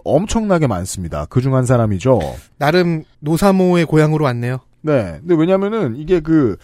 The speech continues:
Speaker 1: 개혁국민정당으로 시작한 숫자들, 어, 민주당으로 간 숫자에 버금갈 정도로 만만치 않게 정의당으로 갔습니다.
Speaker 2: 그렇죠. 이념 지형으로
Speaker 1: 네.
Speaker 2: 보면 그쪽도 맞으니까요.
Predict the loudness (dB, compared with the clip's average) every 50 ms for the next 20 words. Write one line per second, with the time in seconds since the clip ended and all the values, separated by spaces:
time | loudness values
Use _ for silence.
0 | -20 -20 _ _ _ -4 0 2 2 2 2 -2 -4 -2 -2 0 0 -2 0 0
1 | 0 0 0 -2 -4 -4 -6 -4 -2 -4 -4 _ -4 -4 -2 0 0 -2 -2 -6
2 | -6 -6 -6 -6 -6 -8 -8 -10 -12 -14 _ -4 2 4 4 4 6 4 2 2
3 | 2 2 4 4 2 2 -2 -8 -14 -18 -20 -20 -20 -20 -20 -20 -12 -4 0 2
4 | 2 4 2 2 2 0 0 0 -2 -4 -4 -4 -4 -4 -2 0 0 0 2 0
5 | -2 -2 -2 -2 -2 -4 -4 -6 -10 -14 -14 _ 0 2 4 4 4 4 2 0
6 | -2 -2 -2 -2 0 -2 -2 0 2 0 0 0 0 -2 -2 0 0 2 2 2
7 | 2 2 2 0 0 0 -4 -4 -4 -4 -2 0 2 4 4 4 2 2 0 -4
8 | -6 -8 -12 -12 -12 -12 -12 -12 -12 -12 -10 -8 -4 0 0 0 2 2 2 2
9 | 2 2 2 2 2 4 4 4 2 2 2 0 -2 -4 -6 _ -6 -4 -2 -2
10 | 0 0 2 2 2 0 0 -4 -4 -6 -8 -12 -12 -12